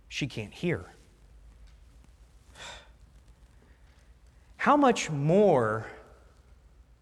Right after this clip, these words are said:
when that stunted growth is attributed to you on purpose?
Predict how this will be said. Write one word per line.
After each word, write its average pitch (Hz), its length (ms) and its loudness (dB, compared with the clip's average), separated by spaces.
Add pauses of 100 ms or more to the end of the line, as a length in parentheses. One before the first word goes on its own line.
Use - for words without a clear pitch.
(340)
when 151 180 -2
that 160 240 -2
stunted 165 560 -2
growth 143 460 0
is 139 180 -6
attributed 139 840 -4 (500)
to - 160 -6
you 120 640 -2 (120)
on 113 180 -10
purpose? - 840 -10